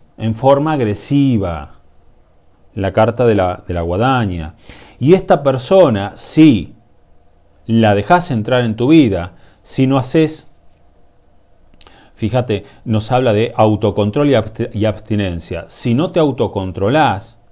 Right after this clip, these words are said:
si no te abstenés de este,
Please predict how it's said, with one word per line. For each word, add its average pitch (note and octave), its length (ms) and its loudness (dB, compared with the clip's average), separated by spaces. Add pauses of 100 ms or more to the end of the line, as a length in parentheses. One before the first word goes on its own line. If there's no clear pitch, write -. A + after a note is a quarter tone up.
(960)
si C3 200 -2
no E3+ 180 0
te D#3 100 2
abstenés B2+ 920 0
de A#2+ 200 2
este, B2 500 -4